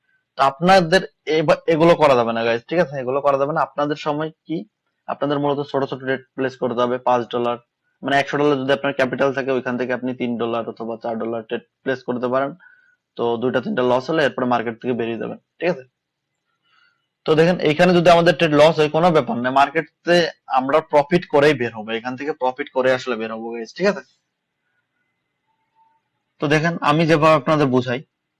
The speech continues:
যে দেখেন এই ক্যান্ডেল যদি ইরোর হয় তো then নেক্সট ক্যান্ডেল রিড আসতে হবে, ঠিক আছে?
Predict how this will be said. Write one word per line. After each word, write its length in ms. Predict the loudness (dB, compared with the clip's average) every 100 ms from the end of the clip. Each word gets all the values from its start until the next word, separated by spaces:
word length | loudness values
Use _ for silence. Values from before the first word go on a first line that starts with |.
| _ _ _ _ _ _ _ -2
যে 100 | 0
দেখেন 240 | 2 0 -4
এই 140 | -2 2
ক্যান্ডেল 220 | 4 6
যদি 200 | 4 4 6
ইরোর 200 | 6 6
হয় 180 | 6 2 0
তো 80 | 0 2
then 140 | 2 2 2
নেক্সট 220 | -2 -2
ক্যান্ডেল 380 | -4 0 2 2 2
রিড 120 | 2 2
আসতে 260 | 0 -2
হবে, 200 | -4 -4 -12 _ _ _ _ _
ঠিক 120 | -4
আছে? 160 | -4 -4